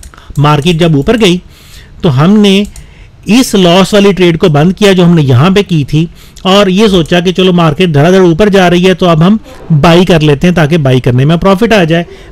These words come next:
मैं फिर थोड़ा सा इस area को highlight करता हूँ। तो हमने यहाँ पे इस area में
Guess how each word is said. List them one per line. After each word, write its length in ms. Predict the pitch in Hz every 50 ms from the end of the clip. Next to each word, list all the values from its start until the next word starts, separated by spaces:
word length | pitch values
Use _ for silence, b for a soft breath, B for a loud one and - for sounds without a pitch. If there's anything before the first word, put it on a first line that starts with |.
| B 185
मैं 100 | 196 196
फिर 260 | - - 208 240 247
थोड़ा 240 | 196 196 202 196 185
सा 80 | 170 185
इस 140 | 180 160 -
area 220 | 170 143 135 151
को 100 | 151 - 139
highlight 380 | 139 139 131 131 156 160 151 -
करता 260 | 147 120 - - 139
हूँ। 160 | 139 170 196 B B B B B B B
तो 80 | - 233
हमने 180 | 240 247 254 240
यहाँ 260 | 214 202 190 202 220 208
पे 140 | - 175
इस 380 | 180 196 175 165 208 233 226 -
area 460 | 160 160 170 160 151 156 170 185 185
में 260 | 175 151 135 147 170